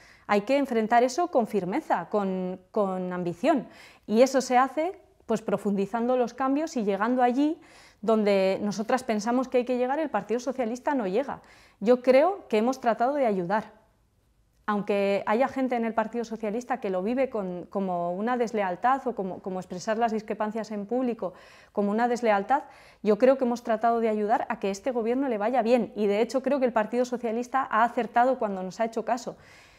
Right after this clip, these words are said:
Llevo mucho tiempo diciéndoles que este gobierno no puede estar a la defensiva, que tenemos que ir a la ofensiva. Y les he puesto el ejemplo de la ley de vivienda muchísimas veces. Tenemos que responder a la, al enorme problema habitacional que tiene este país.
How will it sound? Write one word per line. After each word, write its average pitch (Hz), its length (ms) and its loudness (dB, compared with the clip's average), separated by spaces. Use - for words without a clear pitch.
Llevo 220 180 8
mucho 247 300 2
tiempo 262 240 2
diciéndoles 220 720 0
que - 80 -4
este 220 160 2
gobierno 240 380 0
no 233 140 -2
puede 254 140 0
estar 269 200 -4
a 285 80 0
la 220 100 2
defensiva, 185 680 -6
que 208 100 -4
tenemos 220 320 -2
que 262 120 -6
ir 220 60 0
a 190 60 2
la 185 80 2
ofensiva. 190 540 -4
Y 208 80 2
les 185 220 0
he 220 40 0
puesto 254 380 2
el 247 80 4
ejemplo 240 340 0
de 240 80 0
la 214 140 2
ley 226 100 2
de 233 100 0
vivienda 233 380 -2
muchísimas 220 560 -2
veces. 170 380 -8
Tenemos 220 340 0
que 247 140 4
responder 208 880 0
a 190 100 0
la, 190 220 2
al 202 280 0
enorme 269 460 2
problema 247 420 2
habitacional 220 520 -6
que 233 100 -6
tiene 202 200 -6
este 190 160 -12
país. 170 360 -6